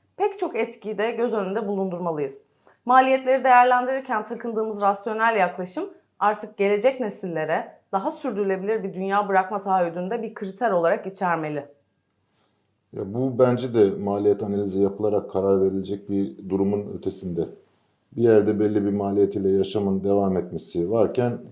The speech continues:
Speaker 2: kötü senaryoda diğer tarafta katastrofik bir sonuç çıkıyor.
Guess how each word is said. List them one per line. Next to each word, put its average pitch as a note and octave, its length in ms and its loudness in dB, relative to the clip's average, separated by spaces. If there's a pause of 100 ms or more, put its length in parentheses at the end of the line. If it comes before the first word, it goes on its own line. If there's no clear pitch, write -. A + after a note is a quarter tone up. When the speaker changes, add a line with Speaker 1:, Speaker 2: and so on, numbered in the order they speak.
Speaker 2:
kötü A2 200 -6
senaryoda F2+ 600 -2
diğer G#2 260 4
tarafta F#2+ 480 2 (420)
katastrofik A2 680 -4
bir A2+ 40 -8
sonuç A2 360 -2
çıkıyor. D2+ 360 -4